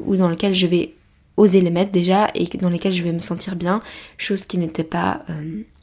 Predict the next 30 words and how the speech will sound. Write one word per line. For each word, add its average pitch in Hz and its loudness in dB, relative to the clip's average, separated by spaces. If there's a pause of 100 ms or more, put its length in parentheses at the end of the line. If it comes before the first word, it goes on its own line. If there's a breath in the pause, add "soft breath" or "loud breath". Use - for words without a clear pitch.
le 170 -4
cas 165 -6
avant. - -4 (320 loud breath)
Donc 180 -2
je 170 -4
me 175 -2
suis - -8
dit, « 185 -4
Ça 175 -8
y 170 0
est, 175 2
je 165 -2
vais 180 0
faire 165 -2
un... 170 -4
j'ai, 165 4
j'ai 190 4
trouvé 202 6
mon 190 8
idée 190 8
de 190 8
podcast, 185 6
ça 185 4
y 170 6
est, 196 6
let's 175 4
go, 202 4
on 208 2
se 214 0
lance. » - -4